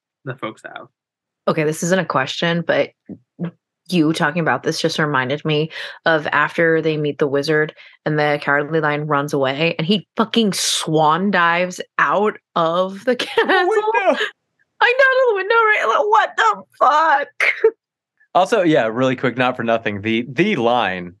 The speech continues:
Speaker 3: of, uh, "Ignore the man behind the curtain" is a, an absolute crack up every time. So, well, <sighs> okay.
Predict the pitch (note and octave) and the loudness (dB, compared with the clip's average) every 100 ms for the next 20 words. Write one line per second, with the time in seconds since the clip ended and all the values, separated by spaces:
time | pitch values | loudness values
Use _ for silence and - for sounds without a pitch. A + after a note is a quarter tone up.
0 | _ - A2+ G#2 A2 G2 F#2 G2+ E3+ E3+ | _ 0 0 2 0 2 0 0 0 4
1 | B3 B3+ A#3+ A3+ A3+ G#3+ E3 G3+ G3+ F#3 | 4 4 2 0 0 0 0 0 0 -2
2 | F3+ E3 D#3 G#2+ G#2 - _ - C3 G#2+ | 0 0 -2 -6 -18 -20 _ -4 -2 -2
3 | - - - _ _ A#2+ A#2 B2+ B2+ B2 | -6 -10 -16 _ _ 0 0 0 0 -2
4 | B2 A#2 G#2+ G#2 G#2+ G2+ G2+ G2 F2+ F2 | -2 -4 -4 -2 -2 0 -2 -2 -4 -4
5 | G2+ F2 - _ - - - C#3+ F#3 F#3 | -2 -2 -6 _ -20 -20 -18 -8 0 0
6 | D#3+ - - F#3 F#3 E3 - - C#3+ - | 0 -6 -10 0 2 2 -4 -8 -8 -4
7 | B2+ A2 - | -2 -2 -4